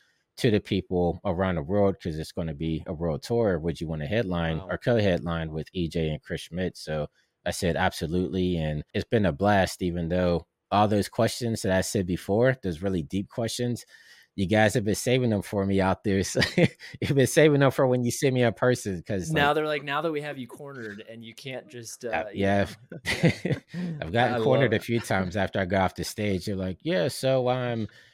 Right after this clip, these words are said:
Speaker 1: I asked that question about blah, blah, blah." <laughs> And it's like, "Oh, man, now I can't get out of it." But
Speaker 3: Yeah.
Speaker 1: yeah, no, it,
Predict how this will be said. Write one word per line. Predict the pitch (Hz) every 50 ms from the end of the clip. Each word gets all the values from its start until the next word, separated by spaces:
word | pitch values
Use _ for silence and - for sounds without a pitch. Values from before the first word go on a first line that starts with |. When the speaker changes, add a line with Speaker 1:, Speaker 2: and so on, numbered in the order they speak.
| _ -
Speaker 1:
I | - 131
asked | - 202 185 - -
that | 175 156 - -
question | 165 180 175 - - 120 113
about | 107 98 113 107 107 110 104 -
blah, | 123 120 113
blah, | 113 107 95
blah." | 95 120 127 123 127 123 -
<laughs> | -
And | 175 156 - -
it's | 175 135 - -
like, | 107 95 82 - -
"Oh, | 87 85 80 73
man, | 76 87 90 90 87
now | 95 101 107
I | 101
can't | - - 113 95 85
get | - 92 95
out | 107 110 101
of | 87 80 90
it." | 82 76 - -
But | 92 90 - - -
Speaker 3:
Yeah. | - 113 120 117 110 107 110 110 - -
Speaker 1:
yeah, | 90 87 160 185 - - - 226 - _ -
no, | - 110 104
it, | - - 131 135